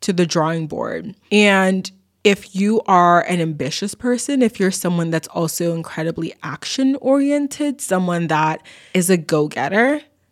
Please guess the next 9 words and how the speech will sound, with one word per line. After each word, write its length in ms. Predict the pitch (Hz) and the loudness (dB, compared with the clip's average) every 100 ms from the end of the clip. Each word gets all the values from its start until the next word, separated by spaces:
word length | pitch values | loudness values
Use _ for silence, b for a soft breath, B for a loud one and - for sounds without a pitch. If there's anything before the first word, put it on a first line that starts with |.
| _ | _
then 240 | - 185 196 | 0 4 4
I 100 | 190 | 4
think 320 | 190 233 240 | 2 2 2
you 80 | 254 | -2
struggle 400 | - 190 185 175 | 2 2 2 2
with 160 | 170 | 2
this 260 | 160 170 - | 0 -4 -6
too, 280 | - 208 170 | -2 2 2
where 500 | 156 160 160 160 | 0 0 0 -2